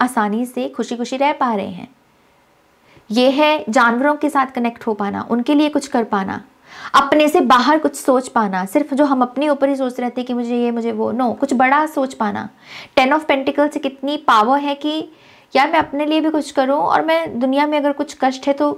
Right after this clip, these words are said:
किसी कॉज के लिए भी आवाज़ उठाऊँ, किसी कॉज को, कॉज की हीलिंग के लिए यहाँ पर, you know, कोई एक्शन लूँ, डोनेशंस कर पाना।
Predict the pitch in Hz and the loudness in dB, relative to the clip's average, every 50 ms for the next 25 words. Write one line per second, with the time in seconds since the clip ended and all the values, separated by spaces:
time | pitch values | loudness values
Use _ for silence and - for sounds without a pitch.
0 | - - 277 269 - 294 302 277 240 226 240 254 262 - 269 254 262 269 269 247 | -6 -8 -8 -6 -6 -4 0 2 2 2 2 0 -2 -4 -2 0 0 0 0 0
1 | 262 277 285 285 - - - 233 220 220 220 220 214 220 214 214 202 196 196 208 | 0 0 -2 -4 -4 -2 -2 0 2 2 0 0 -2 -4 -6 -6 -8 -8 -8 -10
2 | 214 _ _ _ _ _ _ _ _ _ _ _ _ _ _ _ _ _ _ _ | -14 _ _ _ _ _ _ _ _ _ _ _ _ _ _ _ _ _ _ _
3 | - 247 247 269 269 269 262 262 262 254 240 226 240 240 - - 262 262 262 262 | -8 -6 -2 0 -2 -2 -2 0 2 2 2 2 2 -2 -2 0 2 2 2 0
4 | 262 - - _ _ _ _ _ _ _ _ _ _ _ - 240 240 240 - 277 | -4 -10 -18 _ _ _ _ _ _ _ _ _ _ _ 2 2 2 2 0 0
5 | 277 269 262 247 254 262 269 269 269 262 240 247 240 240 254 254 262 254 247 - | 2 2 2 0 0 2 2 2 2 2 2 0 0 0 0 0 0 -2 -4 -4
6 | - 240 233 233 233 233 240 240 247 - - _ _ _ _ _ _ _ _ _ | -4 -2 0 0 0 0 0 -2 -6 -10 -20 _ _ _ _ _ _ _ _ _
7 | - 277 254 240 226 - - - 262 247 226 208 196 - 196 - _ _ _ _ | 0 2 2 2 2 -2 -2 0 0 2 2 0 -2 -6 -10 -14 _ _ _ _
8 | _ _ _ _ _ _ _ _ _ - - - 202 277 247 254 262 262 262 - | _ _ _ _ _ _ _ _ _ -20 -10 -2 2 4 4 6 4 4 4 2
9 | 311 302 294 302 - 269 247 - 220 208 190 180 185 | 2 2 0 0 0 0 2 2 0 0 0 -2 -4